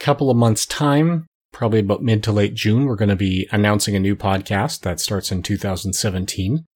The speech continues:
That announcement will be put in all of our feeds, so you can just follow the X-Files and listen for it,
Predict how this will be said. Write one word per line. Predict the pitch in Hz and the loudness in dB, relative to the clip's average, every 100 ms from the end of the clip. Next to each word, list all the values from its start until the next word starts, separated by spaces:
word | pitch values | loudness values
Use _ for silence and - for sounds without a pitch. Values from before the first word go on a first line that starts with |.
| _ | _
That | - 127 135 | -4 -2 0
announcement | 135 135 123 131 120 | 0 0 -2 -6 -4
will | 110 107 | -2 -2
be | 107 104 107 - _ _ | 0 -2 -4 -10 _ _
put | - 107 | -2 0
in | 104 | 0
all | - 120 | 2 2
of | 113 | 4
our | 101 | 2
feeds, | 92 - 107 165 | -2 -2 0 0
so | - | -2
you | 92 87 | -2 -4
can | - 95 87 82 | -4 -4 -4 -4
just | 101 - | -6 0
follow | 110 98 | 2 4
the | 98 | 4
X-Files | 98 - - 104 104 | 0 0 0 2 2
and | 98 | 0
listen | 101 - 110 | 0 0 -2
for | - 104 151 | 0 2 2
it, | - | 0